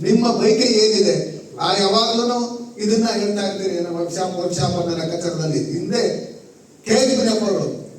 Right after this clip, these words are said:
ಲಾಸ್ಟ್ ದಿನ ಏನು ಎಲೆಕ್ಷನ್ ನೋಟಿಫಿಕೇಶನ್ ಏನ್ ಹಾಕ್ಬೇಕಾಗಿತ್ತು, ಅವತ್ತು ಹೋಗಿ ಅಲ್ಲಿ ಬುದ್ಧಿ ಪೂಜೆ ಮಾಡಕ್ ಹೋಗಿ ಸಿದ್ದರಾಮಯ್ಯನವರು, ಕೆ ಎಚ್ ಮುನಿಯಪ್ಪನವರು ಸರ್ಕಾರಿ ಕಾರ್ಯಗಳನ್ನ ಅಲ್ಲೇ ಬಿಟ್ಟು ವಾಪಸ್ ಬಂದಿರ್ತಕ್ಕಂಥದ್ದು ಯಾವುದೇ ರೀತಿಯಾದಂತಹ ಸ್ಥಳ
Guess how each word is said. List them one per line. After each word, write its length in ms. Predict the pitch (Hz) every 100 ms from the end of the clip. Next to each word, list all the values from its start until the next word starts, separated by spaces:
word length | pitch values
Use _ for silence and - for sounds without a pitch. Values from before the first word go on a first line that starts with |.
| - - - - -
ಲಾಸ್ಟ್ 480 | - 277 277 254 185
ದಿನ 180 | 214 226 220 - - - - - - - - 202
ಏನು 180 | 240 - - - - - - - - - -
ಎಲೆಕ್ಷನ್ 440 | - 233 254 - 208
ನೋಟಿಫಿಕೇಶನ್ 580 | 233 214 240 240 233 214 208
ಏನ್ 100 | 214
ಹಾಕ್ಬೇಕಾಗಿತ್ತು, 760 | 208 214 214 202 190 190 - - - - - - - - -
ಅವತ್ತು 360 | 208 277 277 269
ಹೋಗಿ 400 | 240 247 214 165 - - - - - - -
ಅಲ್ಲಿ 160 | 175 185
ಬುದ್ಧಿ 200 | 196 226
ಪೂಜೆ 240 | 247 233 220
ಮಾಡಕ್ 320 | 196 190 190 190
ಹೋಗಿ 180 | 196 214
ಸಿದ್ದರಾಮಯ್ಯನವರು, 680 | - - 208 208 190 180 190
ಕೆ 80 | 202
ಎಚ್ 200 | 180 170
ಮುನಿಯಪ್ಪನವರು 560 | 160 165 165 160 - -
ಸರ್ಕಾರಿ 400 | 151 156 208 208
ಕಾರ್ಯಗಳನ್ನ 400 | 190 180 170 151 139
ಅಲ್ಲೇ 200 | 156 202
ಬಿಟ್ಟು 180 | 170 -
ವಾಪಸ್ 300 | - 202 170 156
ಬಂದಿರ್ತಕ್ಕಂಥದ್ದು 640 | 151 143 147 143 139 139
ಯಾವುದೇ 400 | 135 143 165 185
ರೀತಿಯಾದಂತಹ 540 | 175 160 143 143 139 135
ಸ್ಥಳ 200 | 143 143